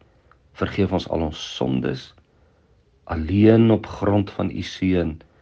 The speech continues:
wat vir ons gesterf het en vir ons opgestaan het. Amen. Dankie dat ek hierdie boodskap met jou kon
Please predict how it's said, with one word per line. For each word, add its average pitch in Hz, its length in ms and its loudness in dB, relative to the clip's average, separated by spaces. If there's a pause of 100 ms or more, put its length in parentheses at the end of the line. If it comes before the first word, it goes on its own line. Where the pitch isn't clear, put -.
(440)
wat - 140 -14
vir - 160 -12
ons 113 260 0
gesterf - 640 -10
het - 320 -12 (600)
en 82 120 -8
vir - 200 -8
ons 85 140 -10 (140)
opgestaan - 760 -14
het. - 360 -20 (1200)
Amen. - 400 -4 (2750)
Dankie 123 320 4
dat 113 200 6
ek 104 120 -4
hierdie 95 160 0
boodskap 117 480 0
met 127 200 -6
jou 127 100 -2
kon 127 280 -6